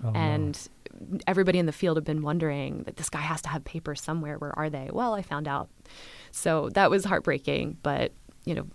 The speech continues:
Speaker 2: we just have to work with what's available.
Speaker 1: Mm-hmm. Do you anticipate finishing this project in the next couple of years, or how long do you think it's gonna take?
Speaker 2: Well, it depends on whether I'm able to get travel funding from
Speaker 1: Mm.
Speaker 2: various grant
Speaker 1: Mm-hmm.
Speaker 2: organizations that I'm applying for, but I anticipate within the next couple of years I should be far enough along to have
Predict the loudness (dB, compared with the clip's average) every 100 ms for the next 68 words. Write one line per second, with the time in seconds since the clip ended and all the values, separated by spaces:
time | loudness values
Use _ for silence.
0 | -6 -6 -6 -4 -2 -2 -4 -4 -6 -6
1 | -8 -6 -6 -4 -6 -6 -6 -4 -2 0
2 | 0 -2 -6 -20 -4 4 6 6 2 0
3 | 2 6 6 6 2 2 8 10 10 8
4 | 8 6 4 4 4 2 2 0 0 0
5 | 2 4 4 6 6 4 4 4 6 4
6 | 2 2 0 -2 0 0 0 -4 -6 -16
7 | -20 -20 -20 -18 0 4 4 4 0 0
8 | 0 2 0 0 0 0 0 0 -2 -2
9 | -2 -2 -2 -2 -2 -4 -6 2 4 4
10 | 2 0 2 0 -2 -4 -4 -2 0 0
11 | 0 -2 -4 -4 -2 -4 -2 0 0 -2
12 | -4 -4 -4 -4 -4 -4 -4 -4 -4 -4
13 | -2 -2 -2 0 0 2 2 2 -2 -6
14 | -8 -8 -6 -6 -6 -6 -6 -10 -14 -10
15 | -6 -4 -4 -4 -4 -6 -4 -4 -4 -6
16 | -6 -6 -6 -6 -8 -8 -6 -8 -8 -8
17 | -8 -10 -14 -20